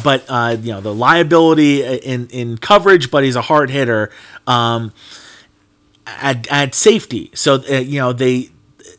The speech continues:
these were guys that's like, okay, they went a little bit higher than I think you would have liked to take them, but there were guys that Ma-, Mayock and Gruden really like. Okay, then last year they had two more first round picks,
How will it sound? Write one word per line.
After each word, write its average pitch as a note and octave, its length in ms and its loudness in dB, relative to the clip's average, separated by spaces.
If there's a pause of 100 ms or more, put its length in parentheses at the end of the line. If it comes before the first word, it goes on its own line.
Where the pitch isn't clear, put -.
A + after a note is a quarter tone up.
(140)
these C3+ 440 -6
were F#3 80 6
guys E3+ 340 2
that's D#3 200 0
like, D3 120 0
okay, G3 260 0
they D3 120 2
went G#3+ 180 -4
a A#3+ 60 -2
little G3+ 260 0
bit B3 140 -2
higher F#3 500 2
than E3 160 0
I C#3 80 -2
think D#3+ 340 -8
you D#3 140 -2
would C#3 240 -2
have B2 160 -4
liked C#3 260 -2
to C3+ 60 -12
take F3 220 -4
them, C#3 180 -6
but B2+ 160 -2 (280)
there D3+ 120 2
were D#3 80 2
guys D#3 480 0
that C#3 280 -6 (120)
Ma-, C3+ 300 -4
Mayock C3 480 -4
and C#3+ 120 -4
Gruden C3 400 -2
really A#2 240 0
like. A2+ 520 -6 (260)
Okay, A2 300 -4
then C3+ 200 -4
last F3+ 400 -2
year G#2 120 -6
they G2+ 120 -6
had A2 140 -6
two - 220 -4
more F3+ 240 -2
first A#2+ 340 -6
round G#2 200 -8
picks, - 300 -12